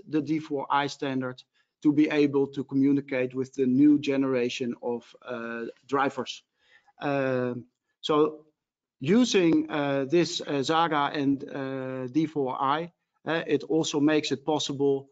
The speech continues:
uh, to use not only the O L C Z controller, but, uh, also use, uh, the Zaga, uh, sensors, which, uh, so you can, uh, create a very dynamic, uh, light control solution for, uh, for outdoor.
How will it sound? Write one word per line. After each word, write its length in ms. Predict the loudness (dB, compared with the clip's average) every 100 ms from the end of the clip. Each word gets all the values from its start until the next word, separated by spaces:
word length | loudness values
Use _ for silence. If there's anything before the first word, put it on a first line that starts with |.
| _ -8
uh, 100 | -2
to 120 | 2
use 280 | 4 4 4
not 180 | 0 0
only 380 | 2 4 4 2
the 360 | 0 0 -2 0
O 180 | 2 4
L 60 | 2
C 300 | -2 -2 0
Z 220 | -2 -2 -6 _
controller, 680 | 2 2 4 4 4 2 -2 _ _ _
but, 300 | -2 0 0 -6 -4
uh, 180 | -2 0
also 460 | 2 2 2 0 4
use, 420 | 6 4 2 -2 -6
uh, 220 | -4 -2
the 160 | 0 0
Zaga, 680 | 0 -2 -2 -2 -2 -4 -6
uh, 480 | -10 -10 -8 -10 -14 -18 -8
sensors, 520 | 2 2 2 -2 -12 -18 _ _
which, 320 | 0 0 0 -10
uh, 320 | -8 -10 -10 -14
so 200 | -6 0
you 140 | 0 0
can, 320 | -2 -2 -2
uh, 140 | -4 -6
create 500 | 0 2 4 0 -4 _ _
a 80 | -4
very 300 | 0 2 2
dynamic, 640 | 2 0 2 2 2 0 -8 -8
uh, 300 | -6 -4 -4
light 240 | -2 -2 -4
control 320 | -6 -2 -4
solution 520 | -4 -8 -8 -8 -12
for, 400 | -10 -8 -6 -8 -10
uh, 200 | -14 -12 -4
for 180 | -2 2
outdoor. 400 | 2 2 0